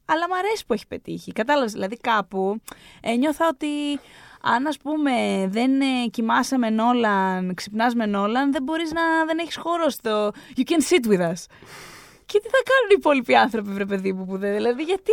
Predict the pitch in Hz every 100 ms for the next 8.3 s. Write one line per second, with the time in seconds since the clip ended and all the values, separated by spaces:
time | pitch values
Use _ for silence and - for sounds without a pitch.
0 | 440 202 202 233 453 466 392 381 330 269
1 | 269 240 226 220 208 - 220 214 208 202
2 | 202 202 202 196 - 196 - 214 202 190
3 | 190 185 180 _ _ _ _ _ _ -
4 | - 240 254 240 226 226 214 208 214 220
5 | - 214 208 202 - 349 - 440 427 440
6 | 392 359 285 247 240 254 - 269 339 370
7 | 359 381 - 392 392 339 302 254 240 339
8 | 269 175